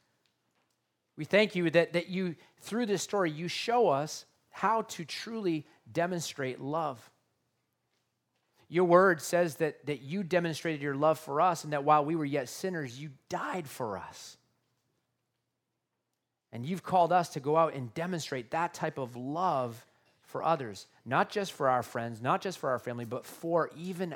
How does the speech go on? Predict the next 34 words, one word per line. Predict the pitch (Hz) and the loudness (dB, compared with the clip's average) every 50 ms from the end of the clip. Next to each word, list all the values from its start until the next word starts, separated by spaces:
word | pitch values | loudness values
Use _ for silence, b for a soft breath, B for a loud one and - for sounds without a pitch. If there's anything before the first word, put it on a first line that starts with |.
| - - | -6 -4
our | 135 127 123 117 - - 123 139 | -2 -2 -2 -4 -6 -10 -14 -14
enemies. | 143 143 139 131 120 107 107 - - - - - _ _ _ _ _ _ _ _ _ _ _ _ _ _ _ _ _ _ _ _ _ _ _ _ _ _ _ _ _ _ _ _ _ _ _ _ _ | -14 -12 -12 -14 -14 -16 -18 -20 -20 -20 -20 -20 _ _ _ _ _ _ _ _ _ _ _ _ _ _ _ _ _ _ _ _ _ _ _ _ _ _ _ _ _ _ _ _ _ _ _ _ _
God, | - 156 151 | -6 -4 -2
I | 151 147 | -2 -4
pray | 143 - - 170 165 156 | -4 -4 -4 -2 -2 -2
that | 139 131 - - - | -2 -6 -8 -10 -10
you | 156 | -8
would | 151 135 120 117 | -8 -10 -8 -6
give | 135 151 143 | -4 -4 -4
us | 139 131 - | -4 -8 -10
the | - 113 | -10 -12
strength | - - - - 139 135 131 117 - - | -12 -12 -8 -6 -6 -6 -6 -8 -12 -10
to | 123 113 | -8 -8
obey | 107 104 98 - 127 135 135 135 | -8 -8 -6 -6 -6 -6 -4 -6
you | 127 117 101 95 90 90 _ _ _ _ _ _ _ _ _ _ _ _ _ _ _ _ _ _ _ _ _ - | -8 -8 -10 -12 -16 -18 _ _ _ _ _ _ _ _ _ _ _ _ _ _ _ _ _ _ _ _ _ -16
and | 120 - | -12 -12
to | 127 117 | -10 -8
show | - - 151 147 143 | -4 -2 0 0 2
that | 135 127 123 - | 0 0 -2 -2
type | - 127 123 120 | -4 -6 -6 -4
of | 113 110 | -6 -4
love | 113 120 117 113 - - | 0 0 0 0 -2 -8
to | - | -12
the | 101 104 | -14 -14
people | - - 117 110 - 107 | -12 -12 -12 -12 -10 -10
around | 104 104 104 104 104 104 98 | -10 -10 -10 -10 -12 -14 -16
us. | - 113 - - - - _ _ _ _ _ _ _ _ _ _ _ _ _ _ _ _ _ _ _ _ _ _ _ _ _ _ _ _ _ _ _ - | -20 -20 -20 -20 -20 -20 _ _ _ _ _ _ _ _ _ _ _ _ _ _ _ _ _ _ _ _ _ _ _ _ _ _ _ _ _ _ _ -2
But | 175 180 | 0 0
more | 170 165 220 294 294 | 4 6 8 8 8
than | 233 196 151 143 | 6 2 0 2
that | 156 190 208 175 139 | 4 4 4 4 2
in | 131 | -2
this | 135 127 - | -6 -6 -6
story, | - - - 151 139 135 127 120 107 - - | -8 -8 -6 -6 -4 -4 -4 -6 -8 -14 -20